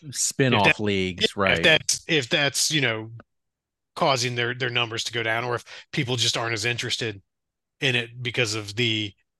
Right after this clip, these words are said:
Speaker 2: you know, it's, it's more about the story.
Speaker 1: Right. Um, but I don't think it, it,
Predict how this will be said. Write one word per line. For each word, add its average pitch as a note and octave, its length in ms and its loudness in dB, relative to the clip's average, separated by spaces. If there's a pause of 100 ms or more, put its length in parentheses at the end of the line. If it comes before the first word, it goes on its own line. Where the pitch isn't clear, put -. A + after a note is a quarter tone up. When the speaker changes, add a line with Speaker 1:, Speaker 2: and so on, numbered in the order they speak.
(340)
Speaker 2:
you C3+ 80 0
know, B2+ 80 2
it's, A#2+ 160 0
it's C3 160 -2
more B2+ 180 -4
about G#2+ 240 0
the A2+ 80 -4
story. G#2 540 -2 (260)
Speaker 1:
Right. F#2 240 -2 (800)
Um, F#2 540 -2 (260)
but D3 180 4
I D3 60 6
don't E3 160 4
think C#3 160 0
it, A#2+ 160 -2
it, D3 200 -10